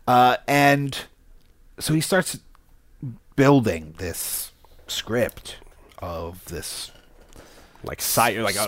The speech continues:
Speaker 1: space
Speaker 2: homage
Speaker 1: adventure
Speaker 2: to, like,
Speaker 1: that's
Speaker 2: these
Speaker 1: both
Speaker 2: serials.
Speaker 1: an homage to serials, but an homage to Kurosawa in a lot of ways, and om-,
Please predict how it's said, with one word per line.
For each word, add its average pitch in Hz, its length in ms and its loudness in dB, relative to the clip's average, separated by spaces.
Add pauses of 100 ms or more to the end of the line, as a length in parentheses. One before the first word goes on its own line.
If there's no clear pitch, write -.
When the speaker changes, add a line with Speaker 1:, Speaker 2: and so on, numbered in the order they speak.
Speaker 1:
space 117 180 6
Speaker 2:
homage 113 340 6
Speaker 1:
adventure 113 680 -2
Speaker 2:
to, 78 140 -8
like, 117 60 -2
Speaker 1:
that's 101 140 -2
Speaker 2:
these 107 180 -4
Speaker 1:
both 135 220 8
Speaker 2:
serials. 95 360 2 (400)
Speaker 1:
an 120 120 0
homage 123 460 2
to - 80 -8
serials, 156 720 6
but 92 320 -4
an 107 100 -6
homage 98 720 -4
to 69 400 -8 (600)
Kurosawa 170 800 2
in 151 60 0
a 151 80 2
lot 147 260 2
of 139 60 2
ways, 117 640 2
and 101 200 -8
om-, 95 300 -6